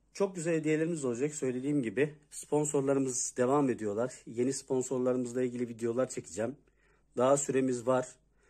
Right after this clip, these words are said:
Ee, bazen süre size uzun geliyor ama arkadaşlar süremiz uzun değil.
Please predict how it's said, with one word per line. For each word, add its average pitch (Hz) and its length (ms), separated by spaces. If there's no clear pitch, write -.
Ee, 113 460
bazen 135 320
süre 135 260
size 131 220
uzun 135 360
geliyor 113 300
ama 147 340
arkadaşlar 110 680
süremiz 147 380
uzun 135 340
değil. 151 240